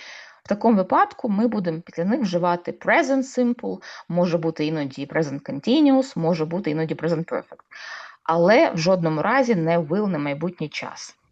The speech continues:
Але коли в нас when виступає як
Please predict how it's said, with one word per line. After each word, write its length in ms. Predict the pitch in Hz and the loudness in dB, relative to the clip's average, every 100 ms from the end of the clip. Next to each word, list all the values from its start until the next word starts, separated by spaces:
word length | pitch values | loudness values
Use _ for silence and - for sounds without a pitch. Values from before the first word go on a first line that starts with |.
| _ - | _ 0
Але 440 | 208 202 175 - 160 - _ | 2 4 4 0 -4 -14 _
коли 300 | 208 220 349 | 2 4 6
в 80 | 233 | 6
нас 280 | 214 - | 4 0
when 420 | 175 156 147 147 170 _ - | 2 2 2 -2 -6 _ -4
виступає 720 | 147 208 247 247 294 330 285 | 0 0 -2 2 4 6 6
як 220 | 190 180 | 4 0